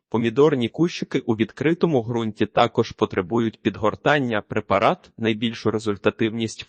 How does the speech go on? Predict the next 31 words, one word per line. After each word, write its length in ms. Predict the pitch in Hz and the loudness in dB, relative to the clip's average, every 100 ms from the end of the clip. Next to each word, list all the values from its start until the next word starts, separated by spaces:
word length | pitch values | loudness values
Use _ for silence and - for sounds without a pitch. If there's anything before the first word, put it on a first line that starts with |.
| - | -4
профілактиці 840 | 113 - 101 127 160 - 165 - | -4 0 0 0 0 -6 -6 -6
і 180 | 175 131 | -6 -4
лікуванні 680 | 113 - 107 120 107 107 107 _ | -4 -2 2 2 2 -4 -10 _
чорної 580 | - 165 180 147 117 110 | -2 0 2 0 -2 -2
ніжки 440 | 127 151 - - - | -4 -4 -6 -10 -8
у 100 | 113 | -4
помідорів 560 | - 113 110 127 180 165 | 0 0 2 2 2 0
показують 640 | - 113 - 123 110 107 | -2 0 2 2 2 -4
фунгіциди 680 | - 107 104 107 - 120 113 | -2 -6 -4 -6 -2 -2 -2
хімічного 760 | 107 104 127 202 - 180 156 | -4 -2 -2 -2 -2 -2 -2
походження. 720 | 143 120 - 98 - 98 98 95 _ | -4 -4 0 0 -2 -8 -8 -12 _
Вони 260 | 110 123 151 | -2 0 0
створені 540 | - - 147 156 123 | -6 0 2 2 -2
спеціально 720 | 110 - 101 - 98 113 104 104 | -4 -6 -4 0 2 2 0 -2
для 160 | 104 | -2
боротьби 460 | 95 101 101 98 107 | 0 -2 -4 -4 -6
з 80 | 104 | -6
грибками 680 | 107 104 _ 113 110 107 - | -6 -6 _ 2 2 0 -6
і 80 | 113 | -6
дійсно 480 | 107 131 - 107 | -2 -2 -2 -2
допомагають. 800 | 104 107 110 104 123 151 165 - | -2 -2 -2 0 0 0 -2 -6
Їх 200 | 127 123 | -8 -4
розводять 640 | 113 107 110 160 185 147 127 | -4 -4 2 2 2 0 -2
відповідно 600 | 113 - 104 120 113 107 | -2 -2 -2 -2 -2 -2
до 120 | 107 | -2
інструкції 960 | 107 117 - - - - - 85 - - | -2 -10 -10 -8 -8 -8 -10 -8 -10 -8
і 80 | 113 | -6
використовують 800 | 110 113 107 - 196 190 135 104 | -4 -2 -4 -2 0 2 0 0
для 140 | 104 | -2
оприскування 760 | 104 - 110 - - 104 101 104 | -2 -2 -4 -4 -4 -2 -2 -4
рослин, 480 | 101 - 104 107 | -4 -6 -6 -6